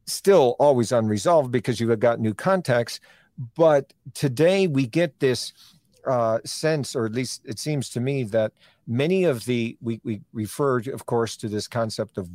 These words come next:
woke ideology, but this woke ideology has permeated throughout the industrial world and the political world and the media and all the rest of it.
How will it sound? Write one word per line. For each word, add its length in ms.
woke 280
ideology, 760
but 200
this 180
woke 280
ideology 720
has 160
permeated 680
throughout 460
the 180
industrial 720
world 500
and 280
the 60
political 520
world 480
and 320
the 80
media 500
and 160
all 180
the 80
rest 280
of 100
it. 120